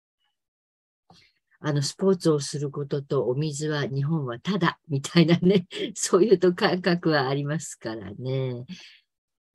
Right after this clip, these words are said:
えー、まあ、それもことによったら学校の中でずーっとスポーツが行われてきたことの弊害かもしれませんね。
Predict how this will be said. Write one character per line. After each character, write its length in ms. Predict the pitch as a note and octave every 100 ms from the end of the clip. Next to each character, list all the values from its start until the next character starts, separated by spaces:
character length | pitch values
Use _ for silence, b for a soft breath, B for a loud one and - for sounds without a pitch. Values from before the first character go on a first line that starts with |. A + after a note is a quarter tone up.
| C3+
え 200 | C3 A#2+
ー、 20 |
ま 220 | C3 B2
あ、 40 | F#2+ -
そ 160 | -
れ 120 | D#3+ G#3
も 360 | A#3 A3+ G#3+
こ 160 | F#3+ F#3+
と 120 | A3
に 80 | A3+
よ 60 |
っ 20 | A3
た 160 | A#3
ら 100 | G3+
学 260 | C#3 C#3 -
校 180 | - A#3+
の 100 | B3+
中 220 | C#4 D4
で 80 | F#3
ず 160 | C#3 G#2
ー 400 | G2 - - F3
っ 40 |
と 120 | F#3
ス 80 | F3
ポ 160 | - B3
ー 40 |
ツ 140 | - G#3
が 120 | F#3+
行 120 | G3
わ 160 | G3 G3
れ 100 | G3
て 100 | G#3+
き 80 | G#3+
た 120 | F#3+
こ 100 | F3
と 140 | F3
の 80 | E3
弊 180 | E3 E3
害 160 | F#3+
か 100 | F#3+
も 120 | D#4 C4
し 120 | -
れ 80 | E3+
ま 120 | D#3+
せ 160 | F3 D#3
ん 160 | C3+
ね。 380 | C3+ D3 D3 C#3+